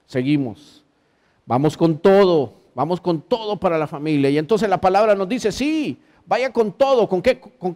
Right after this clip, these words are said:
qué todo? Con el sufrimiento. El amor todo lo sufre, todo lo sufre. ¿Qué significa? El amor no se queja.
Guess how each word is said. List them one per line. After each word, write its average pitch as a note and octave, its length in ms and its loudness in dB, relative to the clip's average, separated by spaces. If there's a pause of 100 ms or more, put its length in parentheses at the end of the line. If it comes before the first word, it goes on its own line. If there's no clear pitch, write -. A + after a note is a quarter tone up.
qué C4 120 -2
todo? A#3 440 -2 (160)
Con G3 140 -2
el F#3+ 80 -2
sufrimiento. F3+ 760 -4 (220)
El F#3 160 0
amor G3+ 300 -4
todo B3 480 -8
lo G#3 160 -6
sufre, G#3 760 -8 (680)
todo D4 320 -2
lo B3+ 160 -4
sufre. F#3 680 -8 (960)
¿Qué D4+ 120 -6
significa? C4 760 -4 (1500)
El E3+ 100 -2
amor F3+ 260 -2
no F#3 200 -4
se F3+ 240 -6
queja. A#2+ 640 -4